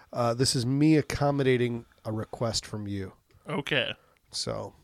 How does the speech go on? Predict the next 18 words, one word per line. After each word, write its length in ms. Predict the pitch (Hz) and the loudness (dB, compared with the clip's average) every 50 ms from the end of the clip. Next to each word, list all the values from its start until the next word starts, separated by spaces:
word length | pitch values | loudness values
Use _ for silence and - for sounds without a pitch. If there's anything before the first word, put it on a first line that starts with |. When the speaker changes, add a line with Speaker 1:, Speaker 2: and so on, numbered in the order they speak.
| _ _ _ _ _ _ _ _ _ _ _ _ - - - - - - | _ _ _ _ _ _ _ _ _ _ _ _ -20 -20 -20 -20 -14 -10
Speaker 2:
This 180 | 131 131 - | -8 -8 -8
first 380 | - - - - 151 160 156 - | -10 -8 -2 0 0 0 2 2
movie 320 | 175 165 160 165 180 170 | 2 2 2 2 0 0
or 220 | 151 135 127 123 120 120 123 - - - _ - - - | 0 0 0 -2 -4 -8 -14 -20 -20 -20 _ -12 -4 -2
both 220 | 127 123 113 - | 0 0 -2 -2
together? 460 | - - 120 117 113 110 110 110 - _ _ _ - | -6 -6 -4 -2 -2 -2 -4 -6 -8 _ _ _ 2
Speaker 1:
Um, 560 | 175 180 175 170 165 165 165 160 160 165 196 - - | 4 8 8 10 10 10 8 6 2 -2 -6 -4 0
I 40 | 180 | 2
mean, 160 | 139 156 156 | 4 4 4
you'll 100 | 147 135 | 4 4
see. 220 | - - - 104 98 | 2 2 -2 -2 -4
It'll 200 | 110 - 123 117 | -2 -2 -2 -2
go 120 | 107 110 | -2 -2
together. 340 | 98 98 - 98 95 98 101 - - - | -4 -4 -4 -6 -6 -6 -8 -12 -16 -16
Speaker 2:
Okay. 220 | 170 175 - - 139 - - | -16 -14 -14 -16 -14 -8 -2
Speaker 1:
All 80 | 107 | 2
right. 240 | 117 131 151 185 - | 4 4 4 4 4
Ready? 320 | 139 139 143 165 190 196 | 4 6 8 8 8 6